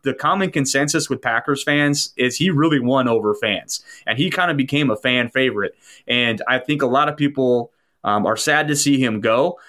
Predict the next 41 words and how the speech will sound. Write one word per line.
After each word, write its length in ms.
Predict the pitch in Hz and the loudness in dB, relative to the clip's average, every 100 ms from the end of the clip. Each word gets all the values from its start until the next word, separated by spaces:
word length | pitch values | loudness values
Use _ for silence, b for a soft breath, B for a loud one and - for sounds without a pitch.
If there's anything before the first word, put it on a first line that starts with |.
| _ | _
but 160 | 143 123 | -2 2
Billy's 300 | 240 294 175 | 2 2 0
gonna 160 | 156 | 2
land 240 | 143 143 131 | 2 2 2
on 160 | 120 | 0
his 160 | 110 - | -2 -2
feet. 320 | 123 143 147 | 0 0 0
He's 160 | 127 117 | -6 -4
probably 300 | 139 185 208 | 0 0 0
gonna 180 | 143 120 | 0 0
get 160 | 117 | 0
a 40 | 98 | 2
raise, 440 | 101 98 123 - | 2 2 2 0
and 140 | 127 | 0
he's 100 | 151 | -2
probably 260 | 147 170 175 | -2 -2 0
gonna 160 | 170 165 | 0 0
continue 360 | 156 156 160 | -2 -2 0
to 40 | 139 | 2
be 120 | 143 | 0
a 60 | |
good 200 | 123 139 | 0 -2
football 300 | 143 135 131 | -2 -2 -2
player. 320 | 123 123 120 117 | 0 0 0 0
And 100 | 113 | -2
the 60 | |
Packers 500 | 120 131 139 143 120 | -2 -2 -2 -4 -4
just 360 | 127 123 - - | -2 -2 -2 -4
have 320 | - 127 131 | -2 -2 -2
to 100 | - | -4
move 240 | 120 123 113 | -2 0 2
on 380 | 110 123 147 b b b - | 2 2 0 b b b -4
with 280 | 113 123 | -2 -2
younger, 380 | 117 117 120 131 | 0 0 0 -2
cheaper 400 | 131 123 117 113 | -2 -2 0 0
options. 400 | 107 110 - - | 0 -2 -10 -8
That's 160 | 110 110 | -6 -4
just 160 | 120 | -4
kind 260 | - 117 131 | -2 0 0
of 100 | 123 | 0
how 480 | 123 117 110 107 | 0 2 2 0